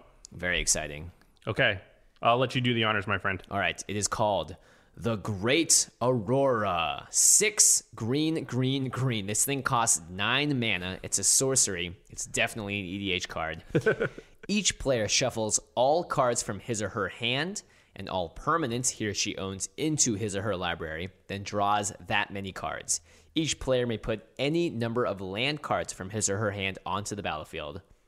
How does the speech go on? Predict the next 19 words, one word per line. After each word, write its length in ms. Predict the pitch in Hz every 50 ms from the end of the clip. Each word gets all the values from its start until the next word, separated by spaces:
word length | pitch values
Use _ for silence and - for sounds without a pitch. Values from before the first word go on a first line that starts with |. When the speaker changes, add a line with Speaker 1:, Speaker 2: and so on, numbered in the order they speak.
| _ _ _ _ -
Speaker 1:
Exile 440 | 101 107 92 95 - - - - -
the 80 | - 87
Great 220 | - 90 76 - -
Aurora. 480 | 78 82 73 73 - - - - - - _ _ _ - - _ _ _ _ _ _ _ - - - - - - - - - - - -
Speaker 2:
Aurora, 340 | 131 123 127 131 127 -
and 120 | 139 123 120
by 120 | 127 120
Aurora, 440 | 120 117 117 123 131 135 131 123 120
we're 120 | 113 113
talking 220 | 110 - 120 117 117
about 180 | 113 104 98 107
Aurora 300 | 104 104 104 107 104 101
Borealis, 600 | 101 104 98 95 98 98 95 98 95 92 - -
right? 220 | 104 101 110 -
Not, 120 | 117 110 104
Speaker 1:
Yes. 340 | 107 - - - - -
Speaker 2:
not 180 | 120 107 104 -
Sleeping 280 | - 120 107 107 107 104
Beauty? 300 | 104 107 107 123 127